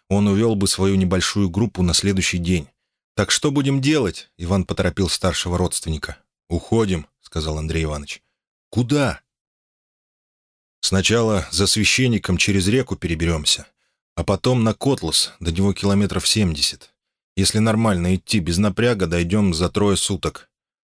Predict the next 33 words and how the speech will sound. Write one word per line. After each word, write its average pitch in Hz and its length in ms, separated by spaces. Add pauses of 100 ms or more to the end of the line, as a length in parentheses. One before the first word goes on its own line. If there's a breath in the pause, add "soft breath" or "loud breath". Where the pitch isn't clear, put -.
(100)
Это 117 200
если 135 300
нас 127 180
по 123 120
дороге 123 340
не 123 100
перехватят 120 640
и 90 60
местные 104 380
аборигены 107 520
в 87 80
рабство 101 340
не 85 100
возьмут». 78 480 (560)
«Все 90 220
может 92 340
быть, 85 380 (260)
но 87 100
мы 107 140
с - 80
тобой 107 260
не 110 100
мальчики 113 440
для 85 160
битья». 82 480 (480)
Вагрин-старший 101 840
посмотрел 95 440
в - 60
сторону 98 340
палатки 98 460
и - 20
окликнул 87 460
любовницу. 80 680